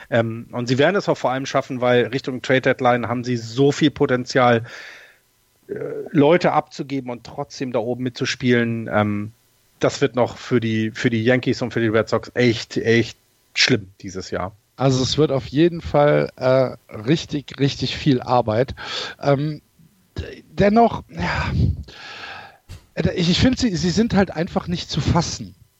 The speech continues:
Speaker 2: im Moment.
Speaker 1: Wo denn auch?
Speaker 2: Die, ja,
Speaker 1: Also,
Speaker 2: genau.
Speaker 1: wo denn auch? Also du kannst ja nicht mal,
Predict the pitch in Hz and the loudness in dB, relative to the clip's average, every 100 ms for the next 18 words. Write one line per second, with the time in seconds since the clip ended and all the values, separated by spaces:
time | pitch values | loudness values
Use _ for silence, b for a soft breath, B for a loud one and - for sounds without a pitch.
0 | _ _ _ _ _ - 131 123 117 139 | _ _ _ _ _ -10 -6 -4 0 2
1 | 165 123 98 104 - 143 131 151 175 127 | 4 4 2 2 -2 -6 -4 0 2 2
2 | 165 123 101 107 _ _ - 131 185 131 | 2 0 -2 -10 _ _ 0 2 2 4
3 | 107 117 113 127 127 151 156 139 147 147 | 2 2 0 0 0 0 0 -2 -2 0
4 | 139 139 | 2 2